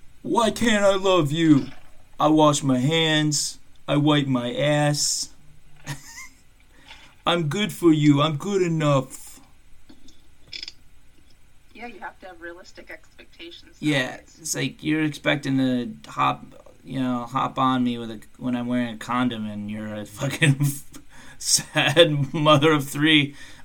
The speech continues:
Speaker 1: I don't think it's just gonna be magically be, like, in tip-top shape, okay? It's not just me. There's two
Speaker 2: Nope,
Speaker 1: people
Speaker 2: nope, I
Speaker 1: at
Speaker 2: don't
Speaker 1: work.
Speaker 2: think
Speaker 1: If, if an erection or lack thereof involves two people or more.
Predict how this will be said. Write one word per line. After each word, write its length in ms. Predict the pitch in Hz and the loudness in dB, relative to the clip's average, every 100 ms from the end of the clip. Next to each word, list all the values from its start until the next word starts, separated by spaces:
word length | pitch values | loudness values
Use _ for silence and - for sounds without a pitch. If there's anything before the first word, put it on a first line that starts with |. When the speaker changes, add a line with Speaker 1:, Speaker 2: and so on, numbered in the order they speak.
| - | -4
Speaker 1:
I 220 | 143 147 135 - - - | 0 2 0 -4 -18 -2
don't 240 | 185 165 147 | 2 2 4
think 180 | 151 135 | 2 2
it's 180 | - | -6
just 280 | - 156 147 | -4 -4 -2
gonna 200 | 165 151 | -2 -2
be 180 | 139 143 | 2 2
magically 720 | 135 147 151 143 151 147 139 | 2 2 2 0 -4 -4 -2
be, 340 | 127 131 131 123 | -4 -2 -2 0
like, 280 | 120 117 - - - - | -2 -6 -10 -20 -20 -14
in 100 | 110 | -4
tip-top 400 | 160 151 139 131 | -2 0 0 0
shape, 380 | - 139 123 - - - - | 0 0 -2 -6 -18 -20 -20
okay? 260 | - 127 131 | -6 -2 -2
It's 140 | 139 | -2
not 200 | 135 139 | -2 0
just 200 | 147 147 | -2 -2
me. 360 | 143 135 110 110 - - - - - - - - - - - | -2 -2 -4 -10 -20 -20 -20 -20 -20 -20 -20 -20 -20 -20 -14
There's 160 | 123 - | -10 -2
two 160 | 160 | 2
Speaker 2:
Nope, 80 | 151 | 4
Speaker 1:
people 300 | 160 147 135 | 6 6 4
Speaker 2:
nope, 80 | 127 | 0
I 20 | |
Speaker 1:
at 40 | 123 | 0
Speaker 2:
don't 80 | |
Speaker 1:
work. 220 | 123 120 110 | 0 -4 -4
Speaker 2:
think 120 | 117 120 120 | -10 -8 -6
Speaker 1:
If, 240 | 127 113 - | -8 -8 -6
if 180 | 131 | -4
an 20 | 139 | 0
erection 880 | 151 160 156 147 139 139 139 139 | 0 2 4 4 2 0 -2 -2
or 40 | 127 | 0
lack 220 | 127 127 | 0 -2
thereof 380 | 123 123 120 110 | -2 -2 -2 -4
involves 400 | 110 110 113 107 | -4 -4 -6 -8
two 180 | - 110 | -10 -10
people 480 | 110 107 110 107 - - | -8 -8 -10 -16 -18 -14
or 140 | 113 | -8
more. 380 | 107 104 101 | -6 -8 -10